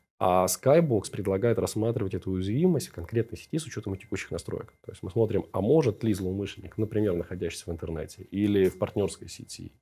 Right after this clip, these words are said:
или во внутреннем сегменте, в пользовательском, получить доступ к этой уязвимости по сети с учётом её текущих настроек, включённых сигнатур I P S,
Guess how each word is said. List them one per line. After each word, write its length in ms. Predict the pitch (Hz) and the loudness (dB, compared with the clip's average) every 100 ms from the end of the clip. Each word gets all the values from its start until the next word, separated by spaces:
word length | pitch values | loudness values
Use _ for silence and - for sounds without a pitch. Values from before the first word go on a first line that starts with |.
| - | -8
или 320 | 107 117 120 | 0 6 8
во 180 | 104 107 | 8 8
внутреннем 360 | 120 135 101 87 | 6 4 0 -2
сегменте, 380 | 95 87 82 | -4 -4 -4
в 60 | - | -2
пользовательском, 600 | 98 82 80 - - 87 - _ - - - _ _ _ _ _ - - 135 - _ - - | 0 0 -4 -12 -18 -20 -20 _ -20 -20 -20 _ _ _ _ _ -14 -12 -14 -18 _ -2 6
получить 400 | 117 120 135 107 | 8 8 4 4
доступ 300 | 135 110 - | 4 2 0
к 60 | |
этой 180 | 95 - | 0 0
уязвимости 460 | 90 87 80 82 - _ _ _ - | -2 -2 -6 -8 -14 _ _ _ 2
по 120 | 120 | 4
сети 340 | - 107 147 | 4 -2 -2
с 80 | 160 | -2
учётом 360 | 117 113 - 95 | -2 -2 0 0
её 140 | 104 | 0
текущих 460 | - - 98 - - | -2 -4 -4 -6 -4
настроек, 480 | 90 - 123 143 139 | -4 2 8 8 6
включённых 520 | - 101 - 98 87 | 0 -6 -4 -6 -6
сигнатур 500 | - 90 82 87 - | -10 -10 -8 -8 -8
I 60 | 87 | -8
P 280 | - 113 139 | -2 4 6
S, 320 | 139 - | 4 -4